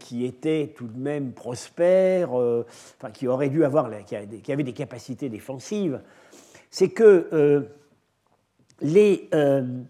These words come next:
enfin, j'ai, j'ai été amené à en parler, je serai amené à en reparler, euh, depuis longtemps,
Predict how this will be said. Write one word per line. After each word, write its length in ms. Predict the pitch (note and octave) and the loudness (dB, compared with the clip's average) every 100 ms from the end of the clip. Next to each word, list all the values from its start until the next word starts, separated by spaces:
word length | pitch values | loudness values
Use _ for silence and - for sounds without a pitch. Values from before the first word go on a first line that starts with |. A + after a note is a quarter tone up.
| _ _ - | _ _ -10
enfin, 100 | A#2+ | -10
j'ai, 140 | A#2+ | -10
j'ai 160 | A#2+ D3 | 0 2
été 180 | D#3 F3+ | 4 4
amené 260 | D#3+ E3 | 4 2
à 40 | C#3+ | -2
en 60 | |
parler, 340 | C3 C3 C#3 C#3+ | -4 -6 -4 -6
je 100 | A#2+ | -8
serai 220 | - C3 | -10 -8
amené 240 | C3+ C#3+ | -6 -6
à 140 | B2+ A2+ | -8 -10
en 80 | |
reparler, 580 | A2+ A2 D3 C#3+ F#3 F3 - - - - _ - | -12 -8 -6 -4 -4 -4 -6 -20 -20 -20 _ -8
euh, 400 | C#3 C#3 C3+ C3+ | -4 -4 -4 -6
depuis 400 | C3 D#3 D#3+ F#3+ | -4 -4 -2 -2
longtemps, 720 | D#3 C#3+ F3+ F#3+ G#3 F#3+ | -2 -2 -2 0 0 -2